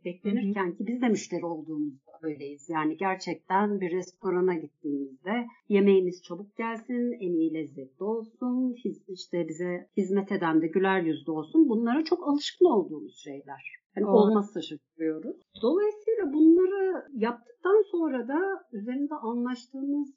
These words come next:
Speaker 1: ücret, ödeme vadesi hayatın dinamiklerine göre özellikle şu dönemde böyle bir global kriz varken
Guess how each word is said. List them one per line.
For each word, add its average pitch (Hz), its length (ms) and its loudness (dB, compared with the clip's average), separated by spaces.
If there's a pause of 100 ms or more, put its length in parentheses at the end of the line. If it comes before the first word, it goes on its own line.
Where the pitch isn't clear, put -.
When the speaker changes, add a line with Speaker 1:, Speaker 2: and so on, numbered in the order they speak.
(120)
Speaker 1:
ücret, 220 540 -4 (200)
ödeme 214 600 0
vadesi 208 800 -2 (220)
hayatın 262 600 0
dinamiklerine 240 920 -4
göre 214 200 -6
özellikle 202 540 -10
şu 233 200 -6
dönemde 170 640 0
böyle 170 220 -4
bir 170 240 -8
global 180 400 -2 (140)
kriz 180 380 -4 (100)
varken 220 640 0